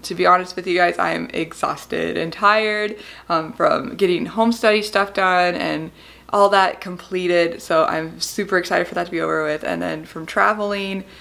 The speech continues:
we're hitting a garden shop season for work. So I'm working fifty some hours a week, every week, six days a week. Um, so I'm exhausted, to be honest with you.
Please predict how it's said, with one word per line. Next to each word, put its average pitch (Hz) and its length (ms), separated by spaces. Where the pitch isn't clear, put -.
we're 170 100
hitting 170 280
a 156 100
garden 190 380
shop 185 300
season 180 540
for - 180
work. 202 480
So 185 140
I'm 170 100
working 170 320
fifty 160 720
some 156 340
hours - 400
a - 60
week, 233 440
every 214 260
week, 214 240
six 208 200
days 196 160
a 196 60
week. 196 220
Um, 170 420
so 196 240
I'm 214 440
exhausted, - 560
to 185 100
be 175 80
honest - 280
with 180 180
you. 165 160